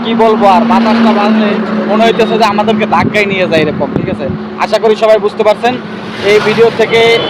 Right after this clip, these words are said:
বিদায় নিব। তো এখানে দাঁড়াই ভিডিও করাটাও এক ধরনের মনে করেন যে কষ্টকর হয়ে দাঁড়াইছে, ভয় লাগে, ভয়, ভয় যে কখন আবার উড়াই লয়ে যায়,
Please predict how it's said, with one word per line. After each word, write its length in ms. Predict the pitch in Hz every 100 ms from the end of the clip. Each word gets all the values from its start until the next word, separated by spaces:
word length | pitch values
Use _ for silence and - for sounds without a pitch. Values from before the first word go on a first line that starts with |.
| 185
বিদায় 300 | 196 202 220
নিব। 260 | 220 226 220 220 214 262 - - - - - - - -
তো 120 | 403 359
এখানে 340 | 349 381 220 233
দাঁড়াই 300 | 214 214 226
ভিডিও 300 | 196 214 226 220 -
করাটাও 380 | 202 214 226
এক 160 | 226 208 196
ধরনের 300 | 208 214 220
মনে 200 | 202 196
করেন 260 | 208 208
যে 80 | 196 202
কষ্টকর 420 | 185 - 208 208
হয়ে 140 | 202 208
দাঁড়াইছে, 380 | 202 190 254 247 254 254 254 - 247
ভয় 140 | - 214
লাগে, 240 | 214 -
ভয়, 300 | - 165 180 151
ভয় 300 | 175 180 135 - - 151
যে 60 | 156
কখন 220 | 175 175
আবার 300 | 196 190 196 202 175
উড়াই 280 | 170 190
লয়ে 200 | 185 185
যায়, 300 | 160 147 127